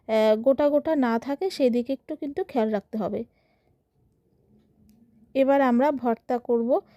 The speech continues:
তো ওই প্যানে সামান্য একটু সর্ষের তেল আর একটু দিয়েছিলাম, আর দিয়ে দিয়েছি কা-, কালো জিরে ফোড়ন, আর, আহ, বরবটির পেস্টটাও দিয়ে দিলাম।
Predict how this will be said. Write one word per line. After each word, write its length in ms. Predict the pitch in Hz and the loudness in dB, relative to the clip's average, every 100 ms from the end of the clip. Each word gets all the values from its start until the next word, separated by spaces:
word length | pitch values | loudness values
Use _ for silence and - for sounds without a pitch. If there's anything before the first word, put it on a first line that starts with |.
| _ _ _ _ | _ _ _ _
তো 240 | 233 233 - | 2 4 4
ওই 180 | 247 | 0
প্যানে 380 | 254 269 254 277 | 2 0 2 0
সামান্য 440 | 320 277 240 254 262 | 0 0 2 4 2
একটু 240 | 262 294 | 0 -4
সর্ষের 420 | - 262 247 285 269 | -2 -2 0 0 2
তেল 140 | 294 247 | 2 4
আর 120 | 240 | 2
একটু 280 | 240 - 254 | 0 -2 -2
দিয়েছিলাম, 580 | 247 254 - 285 320 | 0 0 0 -2 0
আর 180 | 330 240 | 0 0
দিয়ে 300 | 220 233 233 | 0 2 2
দিয়েছি 480 | 233 247 254 - 330 | 2 0 -2 -2 -6
কা-, 360 | - 247 226 220 | -2 0 2 0
কালো 220 | - 226 | 2 2
জিরে 240 | 226 240 247 | 2 2 2
ফোড়ন, 320 | - 233 285 - _ _ _ _ _ _ - | 4 4 2 -2 _ _ _ _ _ _ -10
আর, 380 | 214 208 208 | -4 0 0
আহ, 340 | 196 - 226 226 | -2 -4 -2 0
বরবটির 480 | 226 240 240 254 269 | 4 4 4 0 0
পেস্টটাও 580 | 240 247 - - 269 | 2 0 0 0 2
দিয়ে 180 | 247 233 | 4 4
দিলাম। 320 | 226 233 254 | 4 2 0